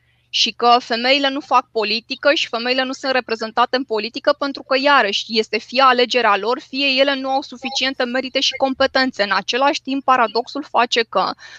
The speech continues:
noi criticăm foarte mult politicienii și partidele politice, uh, agenda cu priorități, agenda politică a priorităților,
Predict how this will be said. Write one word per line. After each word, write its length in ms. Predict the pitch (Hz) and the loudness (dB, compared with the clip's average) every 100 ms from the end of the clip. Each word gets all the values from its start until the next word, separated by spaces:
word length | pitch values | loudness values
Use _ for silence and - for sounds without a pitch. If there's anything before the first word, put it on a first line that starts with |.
| - | -4
noi 200 | 240 247 | 0 0
criticăm 500 | 277 269 247 302 359 | 0 -2 -2 0 -2
foarte 380 | - 339 403 285 | 4 4 4 0
mult 280 | 277 302 - | 0 -2 0
politicienii 720 | 226 226 214 226 - 262 277 | 0 0 0 -4 0 2 2
și 140 | - 240 | 0 0
partidele 560 | 208 208 233 269 269 254 | 0 2 0 2 2 2
politice, 600 | 233 233 262 240 - 196 - | 2 0 0 -4 -2 -2 -2
uh, 220 | 190 190 185 | 0 0 -2
agenda 680 | - 202 185 262 302 320 269 - | -2 -2 0 -2 0 2 2 2
cu 120 | 214 | -6
priorități, 840 | - 214 202 190 - - _ - - _ - | -4 -2 -2 -4 -6 -6 _ -20 -20 _ -6
agenda 420 | - 202 240 226 - | -2 0 2 2 2
politică 520 | 220 277 277 240 190 | 2 2 0 -2 0
a 160 | - 220 | 2 2
priorităților, 960 | - 233 214 202 196 185 - 185 185 | 2 -2 -2 -2 -2 -2 -4 -6 -6